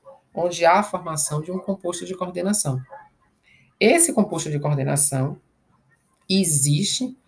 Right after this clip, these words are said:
porque houve uma complexação entre um ácido de Lewis e uma base de Lewis.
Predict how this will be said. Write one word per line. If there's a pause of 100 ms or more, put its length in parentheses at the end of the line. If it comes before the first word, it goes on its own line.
(220)
porque (340)
houve
uma
complexação (160)
entre (460)
um
ácido
de
Lewis
e
uma
base
de
Lewis.